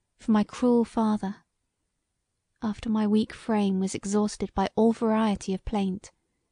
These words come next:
I sank once more into reverie,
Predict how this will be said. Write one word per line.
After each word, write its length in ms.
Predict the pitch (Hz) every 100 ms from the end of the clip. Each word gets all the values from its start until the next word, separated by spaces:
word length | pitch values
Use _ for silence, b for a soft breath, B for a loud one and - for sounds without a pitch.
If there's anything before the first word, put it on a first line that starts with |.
| _ _ _ _
I 60 | 226
sank 340 | - 214 -
once 300 | 214 202 -
more 380 | 202 190 185 180
into 200 | 185 196
reverie, 600 | 190 185 - 196 196 -